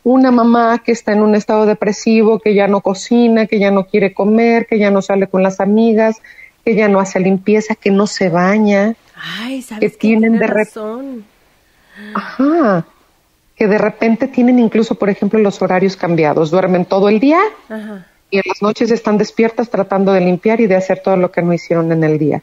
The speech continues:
Speaker 1: Todas estas son señales, son señales como para que nosotros podamos empezar a identificar de qué manera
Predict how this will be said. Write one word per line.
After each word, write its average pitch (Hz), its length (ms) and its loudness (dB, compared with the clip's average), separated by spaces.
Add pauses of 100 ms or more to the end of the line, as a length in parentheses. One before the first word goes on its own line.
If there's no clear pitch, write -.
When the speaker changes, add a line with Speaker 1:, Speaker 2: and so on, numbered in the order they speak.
(420)
Speaker 1:
Todas 285 320 0
estas 269 280 -2
son 247 220 2
señales, 180 880 0 (500)
son 233 220 -2
señales 226 480 0
como 196 240 -2
para 185 200 -2
que 185 80 0
nosotros 196 440 -2
podamos 202 560 0 (440)
empezar 208 580 -2
a 220 80 2
identificar 202 1080 0 (420)
de 220 180 -2
qué 262 160 -2
manera 285 580 2